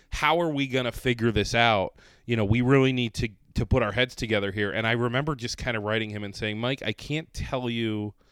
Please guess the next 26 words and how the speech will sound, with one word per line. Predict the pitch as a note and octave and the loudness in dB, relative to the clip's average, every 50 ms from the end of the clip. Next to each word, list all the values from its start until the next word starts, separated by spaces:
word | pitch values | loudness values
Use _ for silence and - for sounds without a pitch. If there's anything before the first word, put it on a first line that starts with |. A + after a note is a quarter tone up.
| _ _ _ _ _ _ _ _ _ _ | _ _ _ _ _ _ _ _ _ _
what | - G#2 A2 A2 | 0 2 2 2
I'm | A2+ G#2+ G2+ G2 | 2 0 -4 -4
talking | - G#2+ G2+ G2+ G2 - G2+ G2+ | -2 0 0 0 -2 -4 -6 -6
about, | G2+ F#2+ G#2 G2+ G2+ G2+ F#2 - - _ _ _ _ _ _ _ _ _ _ _ _ _ _ | -6 -4 -4 -4 -4 -4 -6 -8 -14 _ _ _ _ _ _ _ _ _ _ _ _ _ _
but | - G#2+ A2 G2+ F#2+ - _ _ _ _ _ _ _ - | -2 0 0 -2 -4 -6 _ _ _ _ _ _ _ -2
trust | - - - - - - - C3 C3+ B2+ B2+ - - C3+ | 2 2 4 4 2 0 0 -2 -2 -2 -2 -6 -6 -6
me | C3 B2+ | -6 -6
when | A#2+ A#2 A2 | -4 -4 -4
I | G#2+ G2+ | -4 -6
tell | - - G#2+ G2+ G2+ | -6 -6 -4 -4 -2
you | G2+ G#2 | -4 -4
this, | G2+ G#2+ A2 A2+ - - - - _ _ _ _ _ _ _ _ - | -4 -4 -4 -4 -6 -12 -14 -18 _ _ _ _ _ _ _ _ -2
it | B2+ A#2 | 0 2
is | A#2 A2+ F#2+ G2 | 2 0 0 -4
not | G2 F#2+ G2 F#2+ F#2+ D2 | -4 -4 -2 -2 -2 -2
worth | G2 G2 G#2 F#2+ - G#2 | -2 -4 -4 -2 -2 -2
your | G2 - | -2 -2
time | - G2+ F#2+ F2+ F#2 F#2+ G2 G2+ - - | 0 -2 -2 0 -2 -4 -6 -8 -8 -8
to | - G#2 | -8 -8
figure | - - - G2 E2 F2+ | -4 -2 -2 -2 -2 -2
this | E2 F2 - - | -4 -4 -4 -4
out | E2+ D2+ C#2+ - | -4 -6 -6 -8
for | - F2+ | -10 -8
me | E2 E2 D2+ | -8 -6 -6
right | D2+ D2 G#1+ A#1 | -6 -6 -6 -8
now." | A1+ D#2+ C2 B1 | -10 -10 -10 -10